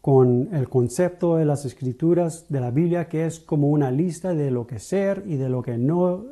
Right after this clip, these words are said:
hacer, como ley, la ley es nuestro ayo para traernos a Cristo. Si venimos a la Escritura como el testimonio de Dios, porque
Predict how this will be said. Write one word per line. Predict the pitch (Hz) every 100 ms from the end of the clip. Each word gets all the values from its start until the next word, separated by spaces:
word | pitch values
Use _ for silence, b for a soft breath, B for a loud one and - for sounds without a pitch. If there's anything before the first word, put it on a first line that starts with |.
| 302 -
hacer, | 170 165 208 208 - b b b _
como | 135 123 120
ley, | 123 196 220 208 - _ _ _ _ _ _ _ _ _ _ _ _ _ _ _ _ _ _ _ _ _ _
la | 117 120
ley | 143 165 165
es | 151 -
nuestro | 139 - 139 160
ayo | 151 170 170
para | 165 139 123
traernos | - 117 139 147 165 160 -
a | 156 147
Cristo. | 147 127 - - 101 95 _ _ _ _ _ _ _ _ _ _ _ _ _ _ _ _ b b b _
Si | 123
venimos | 113 139 180 170
a | 170
la | 147
Escritura | - 127 123 185 202 208 190 - b b b b
como | - 139 127 120 - -
el | 131 117
testimonio | - 127 - 117 117 175 185
de | 180 175
Dios, | 190 214 208 - -
porque | - 131 -